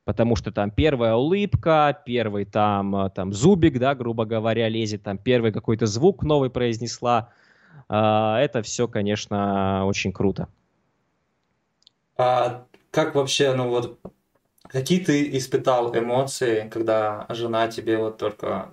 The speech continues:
Speaker 2: дала её в руки? Это же
Speaker 1: О.
Speaker 2: по-любому, наверное, было что-то из
Speaker 1: Она, э, я там вообще была забавная ситуация, что она мне даже её в руки не дала, когда выписали из роддома.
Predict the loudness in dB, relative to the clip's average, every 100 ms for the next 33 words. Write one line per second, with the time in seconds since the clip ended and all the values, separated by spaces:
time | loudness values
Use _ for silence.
0 | -20 -18 -12 -6 -4 -4 -6 -6 -12 -20
1 | _ _ _ _ _ _ _ _ -10 -6
2 | -6 -10 -10 -8 -8 -8 -14 -14 -16 _
3 | _ _ 4 6 8 8 8 6 4 2
4 | 2 2 2 2 0 2 2 -2 -2 -2
5 | 0 -2 -2 -2 -2 0 2 4 4 4
6 | 2 2 4 2 2 0 0 -4 -2 0
7 | 0 0 0 -2 -2 0 0 -2 -6 -2
8 | -2 0 0 0 2 2 2 0 0 -4
9 | -2 0 0 -2 -8 -4 -2 0 -2 -4
10 | -8 -10 -8 -6 -4 -4 0 0 0 -4